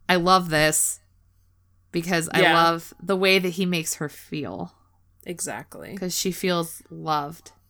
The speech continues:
Speaker 1: for the first time ever being with him.
Speaker 2: Exactly.
Speaker 1: And
Speaker 2: Well, and respected,
Speaker 1: and
Speaker 2: honestly.
Speaker 1: respected. Like, he, it's just, <laughs> I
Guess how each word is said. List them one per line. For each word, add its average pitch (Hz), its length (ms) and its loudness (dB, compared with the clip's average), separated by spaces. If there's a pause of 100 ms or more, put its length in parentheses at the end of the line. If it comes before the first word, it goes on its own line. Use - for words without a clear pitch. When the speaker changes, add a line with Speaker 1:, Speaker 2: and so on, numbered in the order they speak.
(460)
Speaker 1:
for - 180 -6
the 165 80 -6
first 156 320 -4
time 151 240 -6
ever 156 420 -6 (240)
being 170 360 0
with 147 80 -4
him. 147 80 -4
Speaker 2:
Exactly. 147 440 -8 (540)
Speaker 1:
And 160 460 0
Speaker 2:
Well, 220 100 2 (100)
and 262 140 2
respected, 175 920 2
Speaker 1:
and 190 200 4
Speaker 2:
honestly. 202 200 4
Speaker 1:
respected. 160 560 2 (280)
Like, 196 220 2
he, 247 640 0 (1600)
it's 226 200 -2
just, 254 200 -2
<laughs> - 20 -6
I 220 120 -6